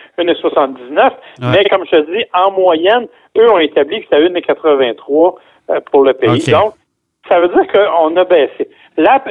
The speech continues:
Speaker 1: l'année la moins chère au cours des cinq dernières années, ça a été deux mille vingt.
Speaker 2: Ouais.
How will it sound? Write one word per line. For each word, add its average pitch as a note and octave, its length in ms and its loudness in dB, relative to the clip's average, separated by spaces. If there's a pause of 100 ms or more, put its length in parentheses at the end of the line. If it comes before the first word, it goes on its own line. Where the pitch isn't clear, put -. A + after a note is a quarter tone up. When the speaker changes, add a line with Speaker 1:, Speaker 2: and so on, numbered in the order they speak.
Speaker 1:
l'année A3 400 2
la A3+ 160 2
moins G3 320 0
chère C4 420 -2
au F3+ 60 -6
cours G#3 180 0
des - 200 0
cinq A3+ 160 0
dernières F#3 360 2
années, G3+ 240 -4
ça F3 60 0
a - 20 2
été F3 180 0
deux E3 280 0
mille C#3+ 260 -2
vingt. E3 200 -2 (440)
Speaker 2:
Ouais. A2 260 -2